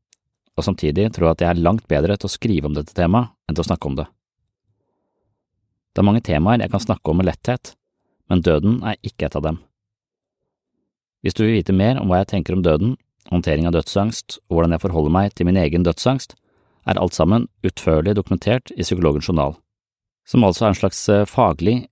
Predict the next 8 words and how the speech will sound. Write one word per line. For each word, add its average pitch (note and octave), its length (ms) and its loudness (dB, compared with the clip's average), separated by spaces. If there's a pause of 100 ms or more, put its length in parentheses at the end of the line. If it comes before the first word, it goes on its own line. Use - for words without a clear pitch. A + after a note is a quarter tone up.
(160)
eksistensiell, G2 960 -2 (240)
dokumentarisk E2+ 840 0
sakprosabok E2+ 1000 -4
med G2 180 2
innslag E2 240 0
av F#2+ 80 4
selvbiografiske D2 880 -2
elementer. E2+ 400 0